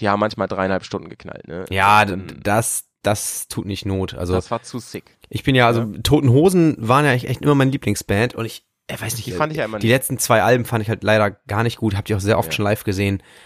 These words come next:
Speaker 1: Ja,
Speaker 2: Ähm,
Speaker 1: ja.
Speaker 2: die haben ja auch immer sehr viel geredet und so, aber da fand ich's immer noch,
Speaker 1: Ja.
Speaker 2: ja, den hat man's auch abgenommen irgendwie. Die haben jetzt nicht da irgendwie gesagt, „Hier,
Speaker 1: Der
Speaker 2: die Stadt ist
Speaker 1: springt
Speaker 2: so schön.“
Speaker 1: doch immer, ne? Hier, der springt doch immer von, von den
Speaker 2: Campino?
Speaker 1: Türmen runter und so,
Speaker 2: Von
Speaker 1: ja.
Speaker 2: den Traversen und so, ne?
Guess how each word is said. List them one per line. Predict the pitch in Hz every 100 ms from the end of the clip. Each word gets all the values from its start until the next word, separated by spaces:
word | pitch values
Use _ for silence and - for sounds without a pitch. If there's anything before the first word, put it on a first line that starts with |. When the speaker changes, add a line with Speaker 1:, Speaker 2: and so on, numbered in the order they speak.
| -
Speaker 1:
Ja, | 82
Speaker 2:
Ähm, | 101 101
Speaker 1:
ja. | 95
Speaker 2:
die | 98
haben | 117
ja |
auch | 87 120
immer | 107
sehr | 107
viel | - 107 95
geredet | 107 95 104 123 113
und | 110
so, | 110 104
aber | 98
da | 101
fand | 101 107 95
ich's | -
immer | 101
noch, | 98 - - -
Speaker 1:
Ja. | 67 - _
Speaker 2:
ja, | 92
den | 92 104
hat |
man's | 131 123
auch | 107
abgenommen | 104 - 107 95 92
irgendwie. | 90 90 90
Die | 90
haben | 98
jetzt | 95 101
nicht | -
da |
irgendwie | 92 92
gesagt, | 92 90 -
„Hier, |
Speaker 1:
Der | 87
Speaker 2:
die |
Stadt | - 110
ist | 214 277
Speaker 1:
springt | -
Speaker 2:
so | -
schön.“ | -
Speaker 1:
doch |
immer, | 107 92
ne? | 92 156 254
Hier, | 131 110 95
der | 104 104
springt | - - 208 202
doch |
immer | - 143 135 135
von, | - 135 131
von | - 123
den | 117 117
Speaker 2:
Campino? | 117 107 147 135
Speaker 1:
Türmen | 165
runter | 78 -
und | -
so, | -
Speaker 2:
Von | 104
Speaker 1:
ja. | 107
Speaker 2:
den |
Traversen | 95 104 110 131 104 98
und | 98
so, | 98
ne? | 107 131